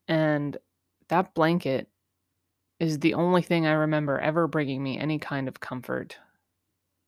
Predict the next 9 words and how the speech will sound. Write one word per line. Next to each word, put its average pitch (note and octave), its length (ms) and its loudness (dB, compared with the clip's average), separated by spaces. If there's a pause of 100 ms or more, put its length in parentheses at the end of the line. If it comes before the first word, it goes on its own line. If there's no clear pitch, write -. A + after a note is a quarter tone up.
(300)
And D3+ 320 0
I E3 160 0
have D#3 260 -4 (100)
longed C#3+ 840 0 (160)
for D#3 160 -4
<laughs> - 0 -
that - 300 -6
fucking F3 640 -2
stupid, E3+ 720 -4